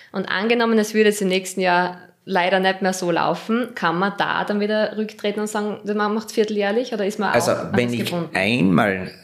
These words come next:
Speaker 2: den Monatszeitraum gewählt habe für dieses Kalenderjahr,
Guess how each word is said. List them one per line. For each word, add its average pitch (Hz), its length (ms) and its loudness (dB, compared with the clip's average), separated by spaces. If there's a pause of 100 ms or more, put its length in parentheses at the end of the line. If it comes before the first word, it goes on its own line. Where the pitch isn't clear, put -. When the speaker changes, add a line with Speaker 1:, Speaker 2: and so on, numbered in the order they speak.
(160)
Speaker 2:
den 98 160 2
Monatszeitraum 95 800 2
gewählt 95 480 -2
habe - 280 -12
für 160 360 2
dieses - 420 -2
Kalenderjahr, - 720 -8